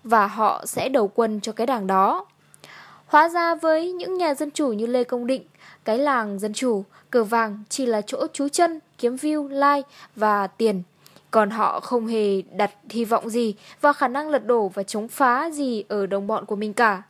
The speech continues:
Đồng nghĩa với việc làng Dân Chủ ngày càng phân hóa, mục ruỗng. Bề ngoài thì thơn thớt nói cười, bên trong thì không hề tin tưởng nhau,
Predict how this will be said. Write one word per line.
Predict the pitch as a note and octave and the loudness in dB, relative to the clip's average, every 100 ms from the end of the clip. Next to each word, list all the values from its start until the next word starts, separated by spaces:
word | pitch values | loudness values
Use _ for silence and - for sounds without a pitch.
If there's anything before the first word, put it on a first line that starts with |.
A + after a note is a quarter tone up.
| _ - - - | _ -20 -20 0
Đồng | D#4+ D#4 | 0 0
nghĩa | E4 F#4 F#4+ | -4 -4 -2
với | F4 E4+ | -4 -2
việc | F4 E4 | -4 -2
làng | D4+ C#4 | -4 -4
Dân | D4+ D#4 | -6 -6
Chủ | D#4 C4+ F#3+ F#3 - - | -2 0 -2 -6 -16 -16
ngày | A3 A3 G3 | -2 -2 0
càng | - G3+ F#3+ | 0 0 0
phân | F#3+ A3 | -4 -6
hóa, | G#3+ G3+ G3+ D#4 | -2 0 0 -4
mục | D#4 G3+ | -8 -8
ruỗng. | - A#3+ C#4+ G4 - - - - | -2 -2 -2 -6 -14 -20 -20 -6
Bề | G#3 | -2
ngoài | G3 G#3 G3 | -2 -2 -4
thì | G3+ | -4
thơn | G#3+ A3+ | -6 -4
thớt | A#3 D#4+ C#4+ | 0 0 -2
nói | B3 | -6
cười, | - C4 A#3 G3+ - - | 2 4 4 -2 -14 -8
bên | C#4 E4 | -4 -2
trong | F4 F4 E4 | 0 -2 -4
thì | B3+ | -8
không | G#3 A3 | -6 -6
hề | A3 G#3 | -4 -4
tin | G3 G#3+ | -4 -6
tưởng | G#3+ F3+ | -4 0
nhau, | G#3 A#3 | 2 2